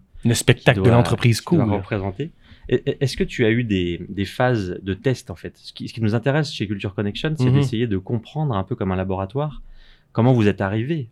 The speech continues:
Speaker 2: euh, à cet équilibre. Puisqu'il y a forcément eu des étapes, il y a forcément eu des échecs, il y a forcément des choses qui ont bien marché, d'autres moins bien. Comment vous avez défini ça et combien de, de temps ça vous a pris ?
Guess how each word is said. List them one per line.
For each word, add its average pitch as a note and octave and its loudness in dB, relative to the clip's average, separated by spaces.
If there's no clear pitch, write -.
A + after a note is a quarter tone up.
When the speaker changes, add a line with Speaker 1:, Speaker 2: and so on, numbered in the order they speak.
Speaker 2:
euh, F2+ -8
à F2 -8
cet - -10
équilibre. A#2 -6
Puisqu'il - -4
y F#2+ 2
a F#2+ 0
forcément A2+ 0
eu G#2+ 4
des G2 2
étapes, A#2+ -2
il G#2 -6
y - -6
a F#2 -8
forcément G2 -8
eu G2+ -2
des F#2 -4
échecs, A#2+ -10
il - -16
y - -14
a - -18
forcément G2 -6
des G2 0
choses G2+ -8
qui - -16
ont F2 -12
bien F#2+ -4
marché, G2 -4
d'autres G2+ -6
moins F#2+ 0
bien. C#3+ -4
Comment C#3 2
vous A2+ 0
avez F#2+ 4
défini G2+ 0
ça D#3 -2
et A#2 0
combien A#2 -2
de, G#2 0
de F#2+ -2
temps A#2+ -4
ça A2+ -6
vous G2 -4
a F#2 -6
pris ? G#2+ -14